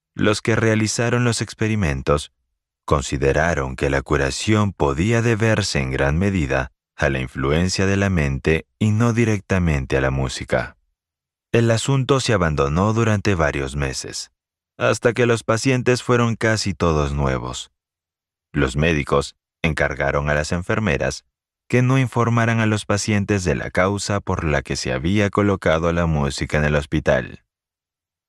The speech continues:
También eliminaron la influencia personal de las enfermeras, así como el uso de drogas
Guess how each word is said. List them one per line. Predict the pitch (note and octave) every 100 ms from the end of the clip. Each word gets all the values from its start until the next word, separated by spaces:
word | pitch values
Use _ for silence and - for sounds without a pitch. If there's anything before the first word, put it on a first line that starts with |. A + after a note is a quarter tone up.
| _
También | C2+ C2 C#2+ F2 F#2
eliminaron | D#2 C#2 C#2 D2 D2 C#2+
la |
influencia | C#2 - C#2 D#2 F2+ - C#2
personal | C#2+ - C#2 C#2 D#2+ C#2+
de | C2+
las | C2 -
enfermeras, | C2 D2 C#2 F2+ D2 B1+ - - _ _ _ _ _ _ _ -
así | A#2 - B2
como | C3 A#2+
el | A#2+
uso | A#2+ A2+ A#2+
de | A#2
drogas | G#2+ E2+ C2+ C#2+ -